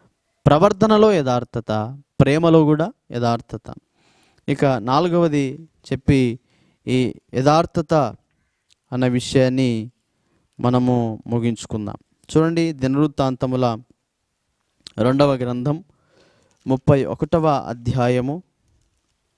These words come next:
ఇరవయవ వచనాన్ని నేను చదువుతున్నాను.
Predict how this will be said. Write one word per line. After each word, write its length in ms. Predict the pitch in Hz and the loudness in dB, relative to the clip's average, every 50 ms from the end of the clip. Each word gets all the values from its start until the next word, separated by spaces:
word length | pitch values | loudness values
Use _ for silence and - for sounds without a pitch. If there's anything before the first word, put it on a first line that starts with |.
| _ _ _ _ _ _ _ _ _ _ _ _ _ _ _ _ _ _ _ _ _ - - - | _ _ _ _ _ _ _ _ _ _ _ _ _ _ _ _ _ _ _ _ _ -16 -6 0
ఇరవయవ 540 | 110 123 127 135 131 135 139 135 131 127 131 | 2 4 4 4 4 4 2 2 2 2 2
వచనాన్ని 1120 | 127 123 113 101 - 92 117 - - 131 123 120 117 117 120 127 135 127 120 110 110 127 131 | 2 0 -2 -4 -6 -8 -8 -6 -4 -4 -2 -2 -2 -2 -2 -2 -2 -2 -2 -4 -6 -8 -8
నేను 200 | 117 120 127 123 | -6 -4 -4 -2
చదువుతున్నాను. 640 | 113 - 117 113 110 - - 110 107 104 98 98 98 | 0 0 0 0 0 -2 -6 -8 -6 -6 -8 -10 -10